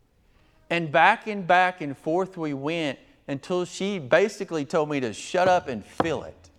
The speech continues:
To which I responded, "Here's your bottle. There's the door. You can leave now." And when you think about that, there are experiences in our life, and a school teacher's one of them, where they're the lord of the classroom for, like, twenty-five or thirty years.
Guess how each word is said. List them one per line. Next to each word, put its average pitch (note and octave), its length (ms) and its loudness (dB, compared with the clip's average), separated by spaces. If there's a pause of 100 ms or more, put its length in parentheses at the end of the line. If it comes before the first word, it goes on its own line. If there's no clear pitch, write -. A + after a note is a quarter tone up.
(1700)
To E3 80 -4
which C#3 220 0
I C3 120 4
responded, A#2+ 800 -2 (280)
"Here's D3 260 -6
your C3+ 120 -4
bottle. A2 500 2 (180)
There's A#2 320 -2
the G#2+ 100 -4
door. F#2+ 360 -8 (840)
You B2 160 -2
can G#2 220 -10
leave D#2 240 -16
now." - 160 -20 (1800)
And F#3+ 120 2
when G3+ 80 4
you G3+ 80 4
think A#3+ 260 0
about F3 360 6
that, D3+ 260 4
there F3+ 180 2
are G#3 240 8
experiences G3 680 -2
in E3 100 0
our D3+ 120 2
life, C#3+ 460 4
and D#3 100 -6
a C#3 40 -8
school A3 180 -2
teacher's F3 300 0
one D#3+ 160 0
of C#3 120 4
them, C3+ 140 -4
where D#3+ 140 0
they're A#3 160 4
the F3+ 80 -6
lord D3 320 4
of G#3 60 -6
the G#3 60 0
classroom E3 680 0
for, C#3 120 -4
like, C3+ 240 2
twenty-five E3 520 0
or B2+ 80 -4
thirty D3+ 260 -2
years. A2+ 340 -6